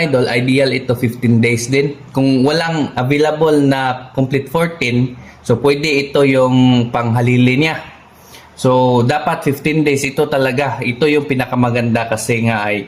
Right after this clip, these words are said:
ah, nagpaano siya, nagpakapal, ah, nagpatibay sa kanyang stem, sa mga ugat, ganyan. At para ready na rin kung merong maraming mga nutrients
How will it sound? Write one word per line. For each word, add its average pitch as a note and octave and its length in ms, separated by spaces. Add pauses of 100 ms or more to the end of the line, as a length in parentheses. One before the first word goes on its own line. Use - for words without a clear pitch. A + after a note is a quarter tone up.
(580)
ah, A#2+ 340
nagpaano B2 560
siya, B2+ 240
nagpakapal, C3 800
ah, B2 160
nagpatibay C#3+ 800
sa B2 160
kanyang A#2+ 320
stem, C3 480
sa - 80
mga A2 320
ugat, C3+ 320 (160)
ganyan. B2 560 (300)
At A#2+ 320
para D3 240
ready E3+ 320
na D#3 80
rin D3+ 320
kung B2 160
merong C3 480 (280)
maraming C3 440
mga B2+ 240
nutrients C3+ 480